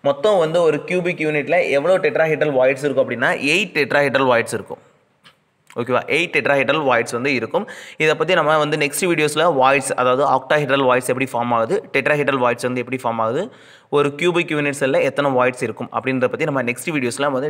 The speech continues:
டீட்டெயிலா டிஸ்கஸ் பண்ணுவோம். just நான் இப்ப சொல்றேன், அதுக்கப்புறம் again வந்து இதை நான் எக்ஸ்பிளைன் பண்றேன். சரிங்களா? So வந்து half-னா ஃபோர் tetrahedral voids இருக்கும். ஓகேவா? So half of the tetrahedral voids. So அப்போ eight by two, we get a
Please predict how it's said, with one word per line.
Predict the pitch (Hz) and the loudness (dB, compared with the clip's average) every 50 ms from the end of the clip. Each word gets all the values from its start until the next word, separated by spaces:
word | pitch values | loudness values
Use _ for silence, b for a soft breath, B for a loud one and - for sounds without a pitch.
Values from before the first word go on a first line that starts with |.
| 127 123 | -6 -6
டீட்டெயிலா | 127 120 139 131 131 135 131 117 113 | -6 -4 -4 -2 0 0 0 0 -2
டிஸ்கஸ் | 110 - 131 123 110 | -4 -2 -4 -4 -4
பண்ணுவோம். | 110 104 117 156 262 - B B B B B - | -4 -6 -6 -8 -8 -8 B B B B B -4
just | 127 120 - - 185 175 | -2 -2 0 -2 0 0
நான் | 151 127 | 0 0
இப்ப | - 127 - - | -2 -4 -2 -2
சொல்றேன், | 120 120 117 156 180 - 131 | -2 0 0 0 0 2 0
அதுக்கப்புறம் | 131 131 135 131 - 156 165 139 123 | 0 2 0 0 0 2 0 0 0
again | 120 131 151 165 160 | 0 0 -2 0 -2
வந்து | 143 135 131 | -2 -2 -2
இதை | 131 131 127 | -2 -2 -2
நான் | 113 110 | -2 -4
எக்ஸ்பிளைன் | - - - 127 117 110 | -6 -6 -4 -4 -4 -4
பண்றேன். | 104 92 98 - - - - | -8 -10 -10 -14 -14 -16 -10
சரிங்களா? | - 117 120 117 113 120 127 117 - - b b b b b b b b - | -6 -6 -6 -4 -2 -2 -2 -2 -2 -6 b b b b b b b b -4
So | - 151 | -2 -2
வந்து | 151 175 214 - - - | 0 -2 -4 -4 0 2
half-னா | 135 139 147 - 156 190 240 123 - - | 2 2 2 2 0 -2 -2 -2 -6 -6
ஃபோர் | - 170 180 202 202 - - | -2 0 2 2 0 0 -2
tetrahedral | 143 127 139 143 143 135 123 139 143 127 | -4 0 0 0 0 2 0 -2 0 0
voids | 120 117 113 - - 104 | 0 -2 -2 -4 -12 -12
இருக்கும். | 101 - 147 185 262 - - - 113 | -8 -8 -10 -10 -10 -18 -18 -18 -10
ஓகேவா? | - 123 127 110 - B B B B B B B - - | -4 -2 -2 -2 -4 B B B B B B B -6 -2
So | 135 131 127 127 127 123 - 135 | 0 2 2 2 0 -2 0 0
half | 131 131 - 143 | 0 2 2 -2
of | 135 - - 160 | -2 -2 -2 -4
the | 196 247 - - - _ - | -4 -4 -6 -14 -20 _ -6
tetrahedral | 127 117 131 131 127 117 127 123 120 110 | -4 0 2 0 0 0 -2 -2 -2 -4
voids. | 98 - - - _ _ - 113 - | -4 -6 -10 -14 _ _ -20 -8 -4
So | 120 110 | -4 -2
அப்போ | 117 123 113 113 | -2 -2 -2 -2
eight | 120 120 127 | -2 -2 -4
by | 127 120 - | -4 -4 -4
two, | 147 190 214 147 117 | -8 -8 -6 -8 -8
we | 113 113 | -4 -4
get | 131 131 | -2 -2
a | 214 | -2